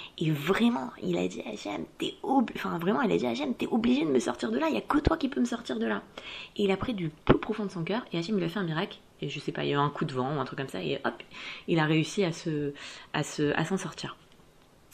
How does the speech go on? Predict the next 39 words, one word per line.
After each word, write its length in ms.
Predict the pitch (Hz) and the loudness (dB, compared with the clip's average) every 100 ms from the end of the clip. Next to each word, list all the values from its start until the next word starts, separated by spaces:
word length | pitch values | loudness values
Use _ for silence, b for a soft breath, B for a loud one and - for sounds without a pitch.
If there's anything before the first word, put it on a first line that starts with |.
| - | -2
Et 80 | 175 | -2
pour 140 | 175 | 2
nous 140 | 247 185 | 4 4
dire 200 | 156 - | 2 -6
quoi ? 220 | 143 190 - B B B B | -6 -8 -10 B B B B
Que 300 | - 220 190 B B B | 8 8 2 B B B
quand 220 | - - 240 | -12 -6 -2
une 80 | |
personne, 320 | 196 170 233 196 | 0 0 0 0
elle 140 | 165 | 0
est 100 | 190 | 0
dans, 220 | 170 156 - | 0 0 -2
dans 160 | 151 | -4
une 160 | 147 165 | -2 -2
situation, 600 | - - 165 165 - 247 - - | -2 -4 -4 -4 -6 -6 -8 -2
on, 120 | 185 180 - - | -2 0 -2 0
on 80 | |
doit 140 | 185 202 | 2 2
toujours 200 | 247 262 | 0 0
prier 220 | - 196 | -2 -2
comme 160 | 165 156 | -2 -2
ça, 140 | 160 | -2
Hachem. 320 | 156 - 143 - - B B B | -4 -4 -6 -6 -12 B B B
Comme 300 | - - 220 | 0 4 4
si 120 | - | 4
qu'on 160 | 277 196 | 2 2
est 100 | 190 | 4
dans 120 | 185 | 4
le, 80 | 165 - - - | 0 -2 -8 -4
le, 100 | 165 - - - 185 | -4 -4 -8 -4 -4
qu'il 180 | - 165 | -2 -4
y 40 | |
a 40 | |
que 160 | - 240 | -2 -2
Hachem 240 | 214 208 | 0 0
qui 120 | 185 - | -2 -2
peut 100 | 160 | -2
nous 100 | 151 | -2
sauver, 320 | 156 160 | -2 -2